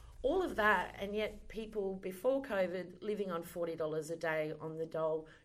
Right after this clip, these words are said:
deciding between medicine and food for their child. Like, you know, and it, the,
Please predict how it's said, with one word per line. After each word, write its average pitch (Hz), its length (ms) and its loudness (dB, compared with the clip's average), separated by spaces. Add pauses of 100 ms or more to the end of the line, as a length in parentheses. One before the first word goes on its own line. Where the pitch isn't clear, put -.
deciding 196 540 -2
between 165 540 -8
medicine 160 640 -6
and 160 180 -8
food 175 280 -10
for - 140 -12
their 147 160 -6
child. 151 540 -4
Like, 170 260 -4 (800)
you 214 100 -8
know, 202 140 -2 (140)
and 202 160 0
it, 185 500 -10
the, 208 100 2